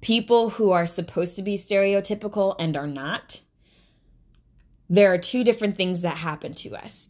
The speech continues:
Either we're super cool because what we're doing is trendy and we're edgy. We're living life on the edge. Like,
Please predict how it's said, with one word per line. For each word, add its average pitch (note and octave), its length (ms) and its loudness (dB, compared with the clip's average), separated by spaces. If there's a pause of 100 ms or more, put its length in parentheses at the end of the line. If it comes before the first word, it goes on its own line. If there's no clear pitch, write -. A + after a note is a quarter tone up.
Either F#3 680 2 (1120)
we're F#3+ 180 4
super G#3+ 460 2
cool G#3 460 4
because G3+ 340 -6
what F3 160 0
we're F3+ 100 0
doing F3+ 360 0
is E3+ 120 -4
trendy F3+ 460 0
and F3+ 100 2
we're D#3 200 -2
edgy. D#3+ 360 -2
We're E3+ 140 0
living D3 260 -4
life D#3 240 -6
on E3 60 -4
the - 100 -6 (120)
edge. B2 340 -6
Like, - 180 -10